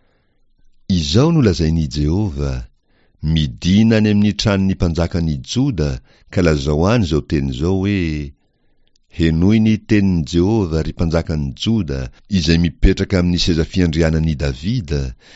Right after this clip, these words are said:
dia ianao sy ny mpanomponao ary ny vahoakanao izay miditra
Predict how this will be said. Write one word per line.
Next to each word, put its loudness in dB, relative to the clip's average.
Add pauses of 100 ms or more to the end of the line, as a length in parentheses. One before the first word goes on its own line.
(160)
dia 2
ianao 2
sy -6
ny 0
mpanomponao -2
ary -2
ny -2
vahoakanao 0
izay -2
miditra -2